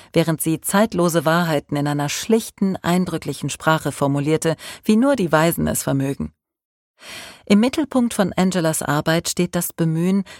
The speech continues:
Menschen wie Ihnen und mir zu helfen, durch den Körper wieder zu uns selbst zu finden. Wir müssen das lebenslang üben,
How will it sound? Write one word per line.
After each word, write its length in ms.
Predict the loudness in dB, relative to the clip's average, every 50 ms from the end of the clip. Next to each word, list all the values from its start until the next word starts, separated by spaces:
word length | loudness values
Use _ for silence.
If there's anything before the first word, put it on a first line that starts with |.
| -4 _
Menschen 480 | 0 2 2 2 0 -2 0 0 0
wie 100 | 0 0
Ihnen 320 | 0 0 2 2 2 0 -2
und 180 | -4 -2 0
mir 260 | 0 2 2 0 -2
zu 140 | -2 -2 -2
helfen, 480 | 0 2 0 0 0 0 -2 -4 -4 -4 -6 -16 -20 _ _
durch 140 | -4 -2
den 180 | 0 0 -2 -2
Körper 440 | -2 0 0 0 2 2 0 0 0
wieder 260 | 0 0 0 0 -2
zu 100 | -2 -4
uns 220 | -2 -2 -2 -2 0
selbst 340 | 0 -2 -2 -4 -8 -8 -8
zu 100 | -8 -10
finden. 460 | -10 -10 -10 -12 -12 _ -16 -16 -16 _ _ _ _ _ _ _ _ _ _ -20 -20 -20 -20 -20 _ _
Wir 100 | _ 0
müssen 340 | 2 2 2 0 0 0 2
das 200 | 2 2 0 0
lebenslang 680 | -2 0 0 0 0 0 -2 -4 -2 0 0 0 0
üben, 420 | -2 -4 -4 -4 -4 -6 -8 -8